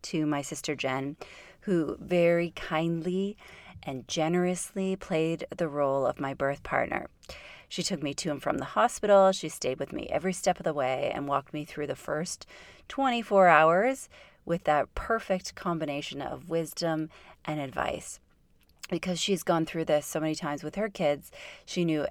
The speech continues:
everything that needed to be done, and she is literally an expert with all things birth, newborn, and it was so awesome to have her there. Thank you, Jen.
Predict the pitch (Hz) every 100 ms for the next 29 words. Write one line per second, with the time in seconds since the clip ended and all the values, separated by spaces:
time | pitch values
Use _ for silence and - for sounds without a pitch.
0 | - 151 165 170 185 180 185 175 175 180
1 | 170 151 143 - - 156 151 165 - 180
2 | 160 147 139 139 139 135 135 139 135 151
3 | 139 143 139 - 151 139 135 143 - 139
4 | - 139 131 135 135 139 131 190 196 190
5 | - 170 160 151 147 147 - - - -
6 | - 151 151 147 147 - 151 160 160 -
7 | 151 - 127 139 - 139 147 156 120 -
8 | - - 110 - - - - - _ 175
9 | 170 175 165 151 147 143 - - - -
10 | -